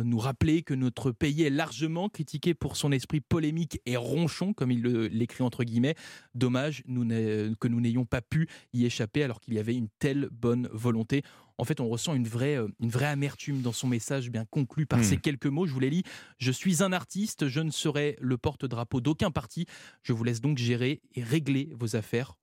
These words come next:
Speaker 1: entre vous. » Ambiance, ambiance. Coupe du monde de rugby, Jean Dujardin défend la cérémonie d'ouverture face aux critiques. C'est un article à retrouver dans le Huffington Post et son message à retrouver bien sûr sur son compte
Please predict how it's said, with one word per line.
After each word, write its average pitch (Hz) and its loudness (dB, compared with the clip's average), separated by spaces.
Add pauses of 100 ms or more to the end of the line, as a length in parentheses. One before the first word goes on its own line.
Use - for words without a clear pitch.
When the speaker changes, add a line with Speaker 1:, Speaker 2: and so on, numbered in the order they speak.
Speaker 1:
entre 131 0
vous. » 107 -4 (260)
Ambiance, 147 0 (120)
ambiance. 120 -2
Coupe 196 2
du 220 2
monde 214 4
de - 4
rugby, 185 0 (340)
Jean 131 2
Dujardin 156 0
défend 180 -2
la 139 0
cérémonie 135 0
d'ouverture 127 0
face 127 -2
aux 127 2
critiques. - -4 (260)
C'est - -10
un 117 0
article - -4
à 110 -4
retrouver 120 -8
dans 110 -4
le 107 -4
Huffington 110 -6
Post 135 -4
et - -2
son 123 -2
message 117 -2
à 110 -4
retrouver 110 -6
bien 107 -4
sûr 120 -12
sur - -10
son 101 -12
compte - -6